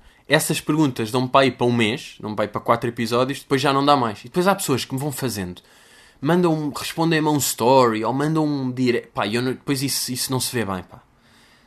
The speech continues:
Tem de se responder àquele tweet, pá, é aí que tá o, é aí que eu vou buscar. E agora pronto, já gastei as bacanas que estão lá, portanto já preciso de novo milho. Portanto vou ter de fazer a nova pergunta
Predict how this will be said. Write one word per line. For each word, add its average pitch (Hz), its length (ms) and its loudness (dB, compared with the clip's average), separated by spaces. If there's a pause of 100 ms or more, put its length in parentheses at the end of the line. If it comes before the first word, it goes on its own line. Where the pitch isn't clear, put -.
(220)
Tem 139 140 -2
de 139 60 -6
se - 60 -4
responder 151 400 0
àquele 147 280 4
tweet, 120 300 -4
pá, 95 160 -6
é 101 40 -2
aí 127 160 4
que - 120 -12
tá 131 180 6
o, 127 160 2
é 135 60 2
aí 156 160 6
que - 100 -4
eu 151 60 -2
vou 147 120 0
buscar. 107 400 -6 (300)
E 113 60 -4
agora 117 200 4
pronto, 101 220 -2
já 107 120 4
gastei 117 320 0
as 113 80 -4
bacanas 127 420 -2
que - 80 -14
estão 120 140 -4
lá, 127 380 -2 (640)
portanto 117 360 -4
já 131 120 4
preciso 135 340 -6
de 143 60 -2
novo 135 200 2
milho. 113 280 -4 (160)
Portanto - 220 -12
vou 107 120 -4
ter 120 180 0
de 117 80 -12
fazer 117 260 -2
a 117 40 -2
nova 120 220 0
pergunta 131 400 -4